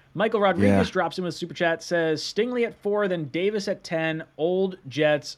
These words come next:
Speaker 1: way, uh, no more." I don't want Stingley at four. If we go on a Stingley, if we draft Stingley at four, I'm, I'm gonna punch someone really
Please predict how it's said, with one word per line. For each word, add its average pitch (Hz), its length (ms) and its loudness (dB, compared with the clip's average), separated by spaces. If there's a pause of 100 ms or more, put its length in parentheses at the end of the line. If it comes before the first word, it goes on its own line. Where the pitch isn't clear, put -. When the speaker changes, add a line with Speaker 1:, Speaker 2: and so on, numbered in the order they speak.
(120)
Speaker 1:
way, 135 560 0 (600)
uh, 120 400 -4 (160)
no 120 240 -6
more." 127 340 -8 (480)
I 170 120 6
don't 226 180 0
want 190 200 -4
Stingley 170 280 -4
at 135 100 -8
four. 139 160 -6
If - 100 -18
we 147 80 -2
go 170 140 0
on 156 180 -4
a 139 40 -6
Stingley, 151 640 -6 (260)
if 131 80 -10
we 165 80 -2
draft 190 320 -2
Stingley 147 260 -4
at 120 80 -10
four, 120 260 -10
I'm, 113 280 -10 (480)
I'm 123 180 -10
gonna 123 160 -6
punch 120 360 -10
someone 104 360 -14 (120)
really 117 300 -6